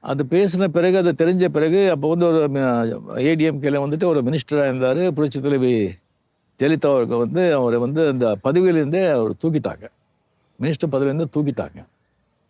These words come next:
எப்படி அது நீங்க வந்து ஸ்டேல இருந்துட்டு ரஜினி வந்து கு-, வெடிகுண்டுகளை பத்தி அந்த மாதிரி நம்ம கவர்மெண்ட் against-ஆ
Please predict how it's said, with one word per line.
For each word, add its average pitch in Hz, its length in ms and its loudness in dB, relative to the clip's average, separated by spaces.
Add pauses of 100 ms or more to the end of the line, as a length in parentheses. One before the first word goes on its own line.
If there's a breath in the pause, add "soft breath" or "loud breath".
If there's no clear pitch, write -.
(220)
எப்படி 180 380 0
அது 175 220 2
நீங்க 160 220 0
வந்து 147 260 0
ஸ்டேல 139 420 0 (200)
இருந்துட்டு 131 540 0 (380)
ரஜினி 147 320 0
வந்து 131 260 -2
கு-, 123 300 2
வெடிகுண்டுகளை 123 560 0
பத்தி 110 260 -6
அந்த 113 120 -4
மாதிரி 120 240 -2
நம்ம 107 200 -4
கவர்மெண்ட் 127 380 -2
against-ஆ 117 320 -4